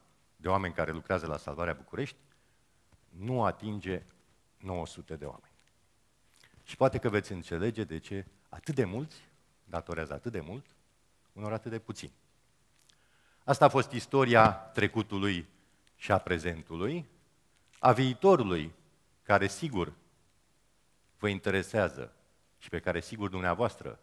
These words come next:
îl veți duce mai departe, se referă la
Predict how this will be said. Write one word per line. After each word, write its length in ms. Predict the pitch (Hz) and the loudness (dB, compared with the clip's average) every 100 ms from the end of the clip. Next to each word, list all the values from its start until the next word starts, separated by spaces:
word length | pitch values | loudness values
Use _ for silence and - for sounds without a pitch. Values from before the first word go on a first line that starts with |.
| _ | _
îl 100 | 73 | -14
veți 200 | 71 71 | -12 -14
duce 220 | 78 - | -14 -12
mai 120 | 76 | -12
departe, 600 | 67 67 76 78 - 156 _ _ _ _ _ _ _ _ _ _ _ _ _ _ _ _ _ _ _ _ _ _ _ _ | -12 -8 -4 -6 -6 -10 _ _ _ _ _ _ _ _ _ _ _ _ _ _ _ _ _ _ _ _ _ _ _ _
se 180 | - 135 | -6 -2
referă 340 | 131 156 139 | -2 0 2
la 360 | 131 - - | 2 0 -8